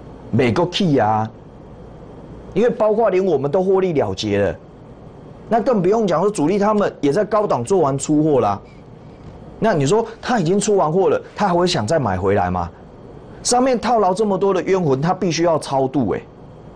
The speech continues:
他又不是笨蛋，对不对？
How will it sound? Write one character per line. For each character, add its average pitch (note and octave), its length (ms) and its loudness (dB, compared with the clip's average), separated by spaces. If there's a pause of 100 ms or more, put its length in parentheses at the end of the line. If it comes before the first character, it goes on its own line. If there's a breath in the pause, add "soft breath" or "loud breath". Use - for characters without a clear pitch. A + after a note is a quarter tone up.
(760)
他 F3+ 120 2
又 A3 120 4
不 D3 120 -2
是 F#3 120 0
笨 D3+ 280 -2
蛋， B2 200 -2 (240)
对 C3+ 100 2
不 B2+ 80 4
对？ B2 180 2